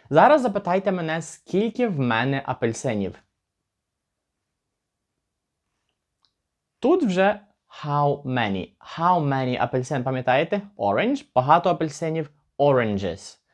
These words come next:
How many oranges do you have? А зараз повертаємось до наших перших двох фраз: There is та there are. І якщо ви хочете використати їх зі злічуваними іменниками, без проблем. Ви просто кажете «there is», якщо річ одна,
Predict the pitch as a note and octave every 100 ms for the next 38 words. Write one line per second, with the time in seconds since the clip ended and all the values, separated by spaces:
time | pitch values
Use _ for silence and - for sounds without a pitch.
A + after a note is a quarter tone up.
0 | _ - - E3 D#3+ C#3+ C3 A#2 - A2
1 | A2 D#3+ F#3+ A3+ A#3+ - - A2 B2 A2
2 | G#2 G2+ E2 D#2+ - _ _ D3+ F3+ A#3
3 | A#3+ A3 G3+ G3 F#3+ G3+ G3 E3 D3 D#3
4 | E3 D3+ D#3 D3+ D3+ A#2+ C#3 C#3 C3 B2
5 | C3 - B2+ C3 - C3+ C#3+ E3+ D3 A#2+
6 | - G2 C#3 - - - C3+ D3 - C4
7 | C#4+ - B2 C3+ C3+ C#3+ F#3+ B3 - G3+
8 | F3 F3 E3+ C#3 D3+ C3 D3 D#3 D#3+ C#3
9 | B2+ A#2 D#3 G3 G#3+ G#3 G#3 G3+ - D#3+
10 | E3+ - D3 A#2+ G2+ G2 - D#3 D3 F#3
11 | F3+ E3 D3 D3 C3 C3 D3+ D#3 C#3 C#3
12 | A#2+ D#3 - - B2+ - - D3+ C#3+ C#3+
13 | B2+ A#2 D3+ C4+